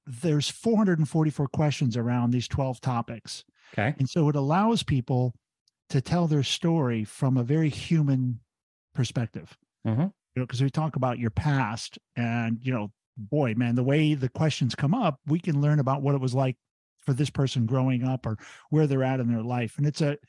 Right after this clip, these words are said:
Speaker 1: it's a great way to help them tell their story. I think it's a interesting way for people, for people to listen. And, um, so I've, I've four hundred and forty-four questions,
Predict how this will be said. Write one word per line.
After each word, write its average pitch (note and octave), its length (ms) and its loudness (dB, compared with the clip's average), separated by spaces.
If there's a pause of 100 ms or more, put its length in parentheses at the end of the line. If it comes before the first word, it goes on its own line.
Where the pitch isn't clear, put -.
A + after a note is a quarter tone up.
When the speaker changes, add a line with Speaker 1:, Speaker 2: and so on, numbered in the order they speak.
(240)
Speaker 1:
it's E3 200 0
a C#3+ 40 -2
great F3+ 220 2
way E3+ 160 2
to D3 60 0
help D3+ 260 0
them C#3 300 2
tell C#3 200 0
their C3 120 0
story. A#2 440 -2 (440)
I B2+ 120 2
think C#3+ 160 -2
it's D3 140 -2
a B2 300 0
interesting C#3 420 0
way B2 160 2
for B2+ 140 -4
people, B2+ 640 0
for C3 180 -2
people C3+ 440 0
to - 140 -4
listen. B2 440 -2 (500)
And, C3 280 2
um, B2 420 0
so D3+ 160 0
I've, C3 140 -6 (100)
I've C3+ 180 -2 (180)
four - 360 -2
hundred D#3+ 180 2
and C#3 100 -4
forty-four D3+ 440 0
questions, C#3+ 600 0